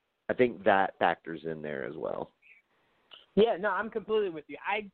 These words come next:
Speaker 2: still, to this day, Nick, I know you guys tell me how crazy I am, but I just bought Endgame, uh, like, the, the D V D. I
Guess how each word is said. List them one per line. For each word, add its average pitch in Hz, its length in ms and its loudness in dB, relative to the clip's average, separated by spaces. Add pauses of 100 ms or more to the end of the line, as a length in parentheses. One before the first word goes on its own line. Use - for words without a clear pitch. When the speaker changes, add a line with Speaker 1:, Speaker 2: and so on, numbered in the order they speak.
(160)
Speaker 2:
still, 233 340 4
to 208 80 -8
this 196 240 -2
day, 196 240 0
Nick, 160 260 -6
I 151 80 -2
know 175 120 -6
you 196 160 -8
guys 175 240 -2 (140)
tell 180 100 2
me 170 180 -6
how 165 120 -2
crazy 165 420 0
I 135 140 2
am, 117 240 -8 (380)
but 165 100 6
I 175 120 8
just 165 360 -4
bought 175 260 4
Endgame, 185 560 -4 (380)
uh, 143 240 4
like, 143 260 0
the, 143 320 2
the 147 80 -4
D 156 200 0
V 156 100 2
D. 156 320 0 (340)
I 208 240 6